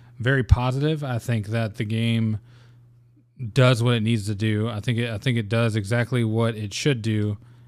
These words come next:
and it, what that is is, um, entertain, but not be too challenging. Entertain, but not be too cheesy. Um, entertain, but not be too repetitive.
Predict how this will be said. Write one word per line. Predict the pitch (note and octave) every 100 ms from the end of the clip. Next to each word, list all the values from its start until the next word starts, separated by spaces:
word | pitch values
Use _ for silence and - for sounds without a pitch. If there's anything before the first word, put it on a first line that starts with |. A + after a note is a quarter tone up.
| - -
and | B2+ A2 A2+
it, | B2 A#2
what | B2 A2+ A#2
that | A#2+ A2+
is | A2+ G#2
is, | A2 G#2+ G#2+ A2+
um, | G#2 G2+ A#2+
entertain, | B2 A#2+ - A#2+ A#2 A2+ A2+ A2 - - - - - _
but | - A2+ G#2
not | G#2 G#2+ A2 G#2
be | A2 G#2+ G#2+
too | G2 - B2 A2+ G#2+ G#2+ G#2+ G#2+ A#2+ B2 B2+
challenging. | - C#3+ D3+ D3 C#3 D3 D3 C#3+ C#3+ B2+ - - - - _
Entertain, | C#3 A#2 A#2+ - C3 B2 B2+ B2 A2+
but | A2+ A2+
not | G#2 A2 A#2 G#2+
be | A2+
too | G#2 - A2+
cheesy. | F#2+ - C#3 B2+ A#2 B2 A#2+ A2+ - - - - -
Um, | A#2 A2+ A#2
entertain, | A#2+ A#2+ - A#2+ A#2 A2+ G#2+
but | A2
not | G#2+ A2 A2+
be | G2+ A2 A2 G#2+ G#2+
too | - B2
repetitive. | G#2 G2 - A2+ G2 F#2+ F#2+